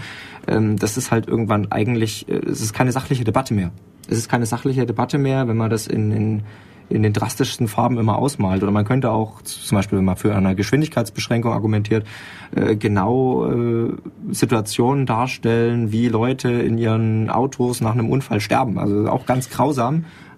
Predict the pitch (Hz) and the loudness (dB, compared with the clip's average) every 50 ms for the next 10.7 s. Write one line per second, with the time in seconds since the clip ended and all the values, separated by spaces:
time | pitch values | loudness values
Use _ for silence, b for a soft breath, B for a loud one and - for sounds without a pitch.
0 | - - - 113 113 117 110 - - 123 - - 127 113 - - 147 160 - 135 | -6 -2 0 0 2 0 0 -2 -2 -2 -2 -2 -4 -2 0 0 0 2 0 0
1 | 117 - - 147 170 165 - 131 - - 110 123 117 110 107 127 147 160 - - | 0 0 0 0 0 -2 -4 -4 -2 -2 0 0 0 0 0 0 0 0 -2 -2
2 | - 117 127 156 160 - - 120 120 139 160 170 B B B B B B B - | -2 0 0 0 -2 -2 -2 0 0 0 -2 -4 B B B B B B B 0
3 | 110 117 120 127 123 123 120 123 123 123 120 - 113 113 113 117 113 117 113 113 | 2 2 2 2 2 0 0 0 -2 -2 -2 0 0 0 2 2 2 2 0 0
4 | 110 B B B B B B B B B - - - - - - - - 123 120 | -2 B B B B B B B B B -20 -20 -20 -4 -2 -2 0 0 0 -2
5 | 110 110 123 120 123 135 160 - 123 107 - 113 107 110 127 120 110 117 110 - | 0 0 2 2 2 2 2 0 -2 -2 0 2 2 4 2 2 2 0 0 2
6 | 139 147 143 - - 113 131 202 185 - 117 113 123 123 123 131 117 - 117 113 | 2 2 2 0 -2 -2 0 -2 -2 -2 -2 0 0 0 0 0 0 0 0 0
7 | 120 - - 123 117 117 117 117 113 113 113 113 113 110 110 110 107 B B B | 0 0 -2 -2 0 0 0 0 0 0 0 0 0 0 0 -2 -4 B B B
8 | - - 110 107 117 110 104 - 123 123 131 - - - 117 - 123 127 127 127 | -4 -2 0 2 2 0 0 0 -2 -2 -2 -2 -2 -2 0 0 0 0 -2 -4
9 | - - 135 127 120 120 120 120 117 113 - - - - - - 117 113 101 92 | -2 -2 0 0 2 0 0 0 -2 -4 -8 -12 -20 -10 -4 -2 0 0 -2 -2
10 | 101 - - - - - - - 117 110 107 104 107 | -6 -10 -14 -18 -20 -8 -2 0 2 2 2 2 0